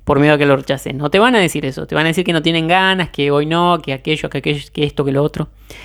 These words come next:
Nadie te va a decir que tiene miedo de hablar en público, pero por dentro te aseguro que sí lo tienen. Nadie te lo va a decir. Bueno, yo sí te lo estoy diciendo. <laughs> Así que considérame tu amigo.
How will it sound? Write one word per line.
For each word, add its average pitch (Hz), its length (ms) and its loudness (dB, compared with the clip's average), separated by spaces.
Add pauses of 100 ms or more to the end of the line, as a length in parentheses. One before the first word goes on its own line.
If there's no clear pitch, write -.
(440)
Nadie 156 280 4
te 165 140 4
va 170 80 8
a - 20 6
decir 233 360 2
que 208 100 2
tiene 180 260 2
miedo 185 220 0
de 175 60 2
hablar 170 200 0
en 165 120 -4
público, 147 680 -4
pero 135 260 0
por 143 180 2
dentro 180 340 2
te 151 60 2
aseguro 156 400 4
que 156 300 -4 (440)
sí 165 380 -4
lo 160 160 2
tienen. 127 400 -4 (500)
Nadie 202 260 2
te 196 100 0
lo 165 120 4
va 156 80 2
a - 20 0
decir. 139 420 -6
Bueno, 156 160 2
yo 214 140 2
sí - 120 0
te 131 120 -8
lo 120 60 -14
estoy 135 160 -6
diciendo. 131 340 -14 (320)
<laughs> - 840 -6
Así 143 160 0
que 160 120 4
considérame 151 420 2
tu 143 80 0
amigo. 135 260 -6